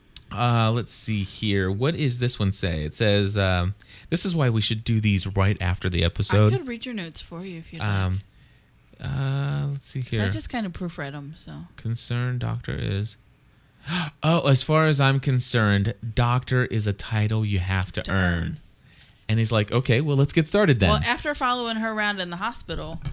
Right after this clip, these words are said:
Speaker 2: um, for a while, you have to understand where, you know, she's coming from there because that guy who was in charge was pretty demeaning
Speaker 1: Yeah.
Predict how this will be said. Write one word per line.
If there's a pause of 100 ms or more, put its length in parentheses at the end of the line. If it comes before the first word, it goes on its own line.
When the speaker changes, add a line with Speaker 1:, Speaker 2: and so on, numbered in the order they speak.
(480)
Speaker 2:
um,
for
a
while, (240)
you
have
to
understand
where, (280)
you
know,
she's
coming
from
there
because (800)
that (140)
guy
who
was
in
charge
was
pretty
demeaning
Speaker 1:
Yeah.